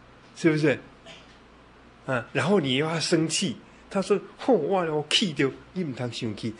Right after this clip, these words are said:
也许这是很自然的，你把他看清楚，这小孩子有亮丽的，给你一点笑容，你很高兴吗？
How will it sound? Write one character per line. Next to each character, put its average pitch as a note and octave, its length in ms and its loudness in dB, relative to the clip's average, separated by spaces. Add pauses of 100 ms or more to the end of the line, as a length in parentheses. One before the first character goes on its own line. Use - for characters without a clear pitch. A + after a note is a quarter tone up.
(200)
也 G3+ 80 2
许 C3 180 -4 (400)
这 A3 120 2
是 - 120 -2
很 A2+ 280 -2
自 F3+ 220 0
然 G#2 240 -8
的， G#2+ 120 -10 (120)
你 E3 100 0
把 D3+ 100 0
他 D#3 100 -4
看 F#3 260 -4
清 F#3 240 -4
楚， C3 220 -10 (640)
这 - 140 -10
小 C#3+ 160 -8
孩 B2 200 -4
子 C3 180 -8 (220)
有 A#2+ 140 2
亮 D3+ 340 0
丽 E3+ 140 0
的， B2 120 -2
给 C#3+ 180 -2
你 D3 100 -4
一 F3+ 100 -6
点 G#2+ 220 -4
笑 C#3+ 260 -2
容， G#2 320 -6 (680)
你 C3+ 140 -2
很 B2 120 -2
高 D3 180 -2
兴 E3 180 0
吗？ C#3 280 -4